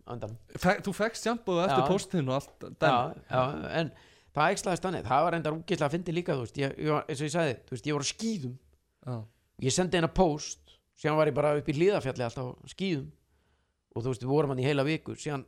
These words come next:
Speaker 1: eh, ég held að það hafi verið alveg heilum degi eftir að ég sendi eina póst, þá var ég bara eitthvað að labba upp í Hlíðarfjalli, þá kemur kona bara út úr einhverjum bíl, algjör tilviljun, hún var ekki skl-, klædd í skíðafötum, heldur bara í, í bara dragt,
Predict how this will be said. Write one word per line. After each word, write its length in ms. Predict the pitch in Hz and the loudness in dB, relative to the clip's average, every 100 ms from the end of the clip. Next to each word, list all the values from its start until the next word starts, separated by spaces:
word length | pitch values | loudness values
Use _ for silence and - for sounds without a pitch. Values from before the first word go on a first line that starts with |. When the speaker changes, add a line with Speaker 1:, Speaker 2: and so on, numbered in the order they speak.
| - | -14
Speaker 1:
eh, 320 | 101 82 98 73 - 80 _ | -14 -12 -14 -18 -20 -20 _
ég 140 | 131 151 | -2 0
held 80 | |
að 80 | 139 | 2
það 80 | 127 | 0
hafi 80 | 120 | 2
verið 140 | 127 120 | 0 0
alveg 160 | 120 | 0
heilum 260 | 156 160 127 | 0 0 -2
degi 300 | 143 160 180 143 | -2 -2 -2 -4
eftir 200 | 120 120 | -4 -6
að 20 | |
ég 80 | 110 | -6
sendi 220 | 139 139 | -6 -6
eina 80 | 127 | -8
póst, 540 | - 156 139 - _ _ _ _ _ _ _ _ _ 127 | -2 -2 -2 -10 _ _ _ _ _ _ _ _ _ 2
þá 60 | |
var 160 | 143 139 | 4 4
ég 160 | 151 151 | 2 2
bara 140 | 135 | 0
eitthvað 160 | 131 131 | 2 4
að 60 | |
labba 240 | 165 - 165 | 2 2 -2
upp 80 | 123 | 0
í 60 | |
Hlíðarfjalli, 460 | 151 175 127 - 120 | 2 2 0 -4 -4
þá 80 | 123 | -4
kemur 200 | 135 123 - | -6 -4 0
kona 420 | 143 180 185 101 | 2 2 0 -6
bara 160 | 120 110 - 165 | -6 -6 -6 -8
út 220 | 170 160 | -6 -4
úr 60 | 131 | -4
einhverjum 220 | 127 127 | -4 -6
bíl, 300 | 175 139 135 - _ _ _ - | -4 -4 -8 -16 _ _ _ 0
algjör 600 | 180 208 - - 147 - _ _ _ | 2 2 -4 -4 -4 -6 _ _ _
tilviljun, 420 | 190 180 135 131 - _ - | 4 4 2 -2 -10 _ -2
hún 120 | 160 | 2
var 80 | 147 | 2
ekki 160 | - 131 _ - _ | -2 -10 _ -20 _
skl-, 320 | - - 147 - | -16 -8 -8 -4
klædd 240 | 160 208 - | 0 0 0
í 80 | 123 | -8
skíðafötum, 560 | - 220 - 135 127 | -2 -2 0 -4 -4
heldur 180 | 123 - | -6 -6
bara 200 | 131 135 | -4 -4
í, 60 | 120 _ _ _ _ _ _ | -6 _ _ _ _ _ _
í 80 | 120 | -8
bara 160 | - 127 | -4 0
dragt, 560 | 196 262 - - _ | 4 4 2 -10 _